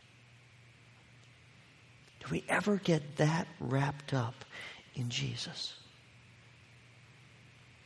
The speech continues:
And Jesus is interested in our willingness to live and love recklessly for him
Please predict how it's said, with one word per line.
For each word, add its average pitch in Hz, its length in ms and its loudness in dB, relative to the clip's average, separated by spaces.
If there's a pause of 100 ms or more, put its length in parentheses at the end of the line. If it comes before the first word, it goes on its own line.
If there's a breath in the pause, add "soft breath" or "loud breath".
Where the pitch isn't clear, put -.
(2000 loud breath)
And 113 80 -2
Jesus 190 460 8
is 139 160 8
interested 151 600 8
in 127 240 8 (440 loud breath)
our 139 140 12
willingness 151 500 12
to 139 120 6
live 147 380 12
and 131 140 8
love 139 240 12
recklessly 143 540 10
for 135 160 0
him 139 380 8